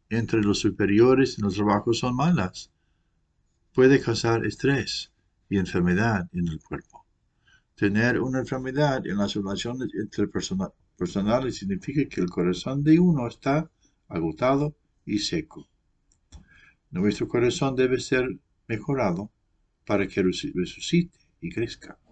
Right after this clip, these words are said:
Por lo tanto, debo controlarme con la palabra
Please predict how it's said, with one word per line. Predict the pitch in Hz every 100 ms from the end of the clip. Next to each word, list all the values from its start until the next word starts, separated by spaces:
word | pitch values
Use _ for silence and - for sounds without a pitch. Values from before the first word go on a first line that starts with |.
| _ _ _ - _ _
Por | 92
lo | 87
tanto, | 90 131 131 -
debo | 110 113 135 139
controlarme | 101 92 - 92 87 107 156 160 113 98 123 _ _ _ _
con | - 120 139 175 - _
la | - 104 110
palabra | 123 127 160 117 73